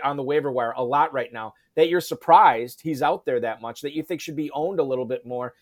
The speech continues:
that if you do have a dead roster spot this week that you're looking to fill, that,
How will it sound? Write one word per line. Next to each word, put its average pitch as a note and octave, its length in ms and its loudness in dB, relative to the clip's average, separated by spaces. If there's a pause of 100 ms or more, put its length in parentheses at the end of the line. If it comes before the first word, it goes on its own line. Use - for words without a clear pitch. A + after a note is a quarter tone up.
(120)
that E3+ 140 4
if E3 120 2
you F3 120 -4
do G3 280 -2
have F3 180 4
a D3+ 40 4
dead D3 300 2
roster D3 360 2
spot B2+ 360 -2
this C3 160 -14
week C3+ 160 -10
that C3 80 -12
you're B2+ 120 -6
looking C#3+ 280 -6
to A2+ 40 -8
fill, C#3+ 380 -2 (260)
that, C#3+ 180 -4